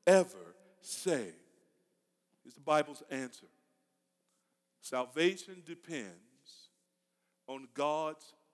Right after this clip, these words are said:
prior election, on God's own choosing. That's all the word election means. It means choosing. That God decides who he will save. Again, verse eleven.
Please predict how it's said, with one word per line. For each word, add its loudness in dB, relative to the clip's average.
prior -4
election, -10
on -16
God's -8
own -14
choosing. -16
That's -16
all -10
the -18
word -10
election -8
means. -18
It -20
means -20
choosing. -18
That -4
God -4
decides -8
who -12
he -12
will -18
save. -8
Again, -6
verse -12
eleven. -6